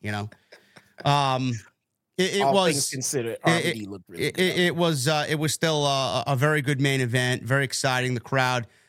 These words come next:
Speaker 1: uh, really enjoyed what they got. Swerve ended up winning, and he moves on to next week to go one-on-one with Page. So, uh, I guess that all worked out for them, and they got us through this week, on to next week, and we're gonna get a banger match next week. Looks like a banger show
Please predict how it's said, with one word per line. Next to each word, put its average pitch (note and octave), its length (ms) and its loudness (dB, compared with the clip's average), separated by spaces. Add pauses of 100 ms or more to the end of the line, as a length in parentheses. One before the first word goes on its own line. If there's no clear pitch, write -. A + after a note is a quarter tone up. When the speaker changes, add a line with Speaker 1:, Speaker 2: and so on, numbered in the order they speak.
(160)
Speaker 1:
uh, B2+ 220 4
really C#3 280 2
enjoyed C3 340 0
what B2+ 160 -2
they B2+ 160 -2
got. B2+ 460 -2 (300)
Swerve D#3+ 460 2
ended D3+ 260 2
up D3+ 180 0
winning, C#3+ 560 0 (340)
and B2 800 2 (300)
he D3+ 120 2
moves D3 340 0
on D3 200 0
to D#3 120 -4
next D3 280 -4
week D3+ 320 -4
to D3+ 80 -6
go D3 140 0
one-on-one D3 540 0
with D3 160 -2
Page. D3 340 0
So, A#2 280 -2 (340)
uh, D3 340 0
I F3 100 0
guess F#3 360 -2
that F#3 240 0
all F#3 200 0
worked F3 380 -2
out F#3 320 -2
for F#3+ 80 -6
them, F#3+ 400 0 (400)
and D#3+ 560 2
they D#3 160 0
got E3+ 280 -2
us E3 200 -4
through E3+ 260 -4
this E3+ 280 -2
week, F3 320 -2
on E3 200 0
to D#3+ 120 -2
next E3 280 0
week, F#3 400 -4
and D#3 140 -2
we're D#3 100 0
gonna D3 200 0
get D3 120 -2
a C#3 40 -4
banger C#3 320 -2
match D#3+ 280 -2
next E3 200 -6
week. E3 180 -4
Looks C#3+ 180 -4
like D#3 140 -2
a C#3+ 60 -6
banger C3 340 -2
show A2+ 400 0